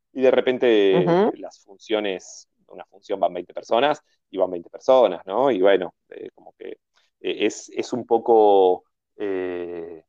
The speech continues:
Speaker 1: eso, entonces,
Speaker 2: Sí, es un sube y
Speaker 1: claro,
Speaker 2: baja, sí, sí, es así.
Speaker 1: eh,
Speaker 2: Mm.
Speaker 1: no es... Eh, entonces, quiero decir, como que después también tengo que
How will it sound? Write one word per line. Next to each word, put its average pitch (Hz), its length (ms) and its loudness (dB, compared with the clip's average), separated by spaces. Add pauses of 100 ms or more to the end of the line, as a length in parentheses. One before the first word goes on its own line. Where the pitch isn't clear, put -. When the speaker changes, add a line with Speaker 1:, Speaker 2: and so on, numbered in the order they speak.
(180)
Speaker 1:
eso, 127 240 -2
entonces, 131 300 2
Speaker 2:
Sí, 175 80 2
es 170 100 0
un 196 100 4
sube 170 240 6
y - 40 6
Speaker 1:
claro, - 20 8
Speaker 2:
baja, 147 400 2
sí, 180 300 2
sí, 185 120 0
es 170 180 2
así. 175 220 4
Speaker 1:
eh, 95 380 2
Speaker 2:
Mm. 139 340 -2
Speaker 1:
no 113 280 0
es... - 420 -4 (100)
Eh, 92 580 -2
entonces, 120 440 -2 (460)
quiero 104 180 2
decir, 98 380 0
como 95 240 -6
que 90 200 2
después 101 260 -4
también 101 260 0
tengo 98 200 2
que 82 280 -8